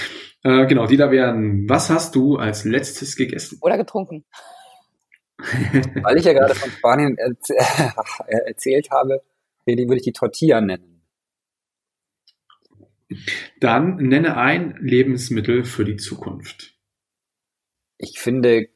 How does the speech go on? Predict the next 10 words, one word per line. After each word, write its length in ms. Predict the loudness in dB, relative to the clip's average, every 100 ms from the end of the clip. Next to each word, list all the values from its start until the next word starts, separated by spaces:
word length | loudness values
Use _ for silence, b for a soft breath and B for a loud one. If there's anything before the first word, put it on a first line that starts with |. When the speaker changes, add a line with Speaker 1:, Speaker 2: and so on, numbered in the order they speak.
| _ -10
Speaker 3:
Käseersatzstoffe 1400 | 0 2 2 2 2 0 0 0 0 -8 0 0 2 -4
tatsächlich 500 | -4 -4 -4 -4 -2
sehr 200 | 0 0
spannend. 680 | 0 0 0 -2 -4 -8 _ _ _ -12
Also 760 | -6 -4 -2 2 4 4 4 2 -2 _ _ _ _ _
zum 180 | -6 -2
Beispiel 300 | -2 0 -4
kann 200 | -2 -2
man 340 | -2 -4 -8 -14 -4
Cashew 380 | -2 2 0